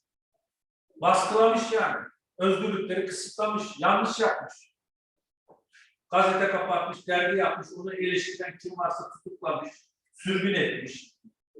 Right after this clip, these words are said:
Bir gazete mi onu eleştiriyor? Hemen gazeteyi kapattırıyor, gazeteyi toplatıyor. Milletin sesini kesiyor. Yanlış, yanlış yapmış.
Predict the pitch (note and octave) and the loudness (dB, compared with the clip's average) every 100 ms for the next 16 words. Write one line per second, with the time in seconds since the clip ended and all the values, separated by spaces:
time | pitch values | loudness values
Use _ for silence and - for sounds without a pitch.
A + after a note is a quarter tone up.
0 | - - - E3 F#3+ G3 G#3+ A3+ A3+ G3 | -20 -20 -8 4 6 8 6 6 4 2
1 | D#3+ D3+ C#3 C3+ - - - - - G#3+ | -2 -2 -2 -4 -10 -18 -20 -12 -6 -4
2 | G#3 G3 F#3+ - G3 G3 - - - C#3 | -4 0 0 0 -2 -2 -2 -2 -4 -6
3 | C3+ - F3 - - - - - D3+ - | -6 -2 -2 -4 -10 -10 -12 -6 -6 -6
4 | - - _ _ _ _ _ - E3+ F3+ | -10 -18 _ _ _ _ _ -14 -4 -2
5 | F3+ F#3+ F3 - F3+ F#3 D#3 - - C3 | -2 -2 -4 -6 -6 -4 -4 -4 -6 -2
6 | F#3 F#3+ F#3+ - - - - - _ _ | 2 2 2 -4 -10 -16 -16 -16 _ _
7 | F#3+ F#3+ - - - - - | 0 2 0 -4 -6 -6 -10